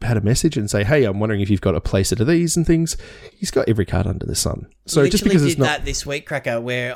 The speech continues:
Speaker 1: Yeah.
Speaker 2: I, uh, was messaging him, pa-, paying for a lot that I won, and I'm building a new commander deck, and I'm like, "Hey, have you got any of this and that?" And,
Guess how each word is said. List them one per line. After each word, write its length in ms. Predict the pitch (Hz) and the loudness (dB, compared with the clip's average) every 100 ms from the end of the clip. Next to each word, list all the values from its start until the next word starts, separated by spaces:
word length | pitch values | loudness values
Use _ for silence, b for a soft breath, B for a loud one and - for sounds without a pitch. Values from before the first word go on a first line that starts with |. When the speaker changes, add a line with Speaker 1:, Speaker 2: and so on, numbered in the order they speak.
| 127 | 0
Speaker 1:
Yeah. 140 | 190 190 | 0 2
Speaker 2:
I, 420 | 120 120 123 - _ | -4 -8 -10 -12 _
uh, 260 | 123 123 120 | -4 -4 -6
was 200 | 139 127 - _ _ 156 | -10 -12 -12 _ _ -6
messaging 440 | 156 160 147 147 | -4 -4 -4 -4
him, 400 | 143 135 131 127 | -2 -4 -4 -6
pa-, 180 | 127 - 135 - | -8 -10 -16 -6
paying 340 | - 143 139 | -4 -2 -4
for 600 | 131 143 131 127 123 117 - | -6 -6 -4 -4 -4 -6 -8
a 100 | 127 | -6
lot 240 | 127 135 - | -4 -4 -4
that 140 | 127 | -6
I 80 | 120 | -6
won, 400 | 127 170 269 311 - - | -4 -6 -6 -12 -18 -8
and 580 | 131 127 127 127 123 - | -4 -2 -2 -2 -4 -4
I'm 180 | 123 120 | -4 -4
building 280 | 139 131 123 | -4 -4 -6
a 20 | |
new 160 | 120 | -8
commander 300 | 120 131 143 143 | -8 -8 -6 -8
deck, 160 | 156 | -8
and 60 | 151 | -8
I'm 80 | 135 | -10
like, 140 | 139 | -10
"Hey, 160 | 240 392 | -10 -10
have 100 | 370 | -8
you 140 | 349 | -8
got 160 | - 381 | -8 -10
any 160 | 359 226 | -8 -8
of 80 | |
this 160 | 254 - | -8 -8
and 100 | 208 | -6
that?" 220 | 233 - | -6 -4
And, 380 | 175 165 160 | -4 -4 -6